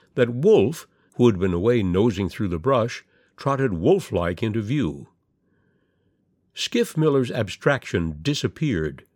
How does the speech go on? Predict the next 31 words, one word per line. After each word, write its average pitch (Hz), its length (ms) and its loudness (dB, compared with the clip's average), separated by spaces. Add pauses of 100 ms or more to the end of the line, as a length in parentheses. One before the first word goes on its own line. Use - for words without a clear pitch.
(600)
The 92 100 -2
pretty 214 260 0
woman 123 380 0
before 123 380 -2
him 82 280 -4
passed 107 380 -6
out 147 220 -6
of 131 100 -4
his 131 140 -4
field 90 360 -4
of 95 100 -4
vision. 95 500 -4 (520)
He 170 220 0
had 190 280 -2
eyes 113 420 0 (100)
only 170 320 2
for 160 180 -6
the 143 120 -4
dog, 87 520 -2 (380)
and 110 140 0
a 107 60 2
great 139 340 0
wonder 98 520 0
came 98 240 -2
into 98 200 -2
his 101 140 -4
face. - 580 -6 (840)
"Well, - 360 -12
I'll 110 320 -2
be 127 180 -4
damned," 101 880 -8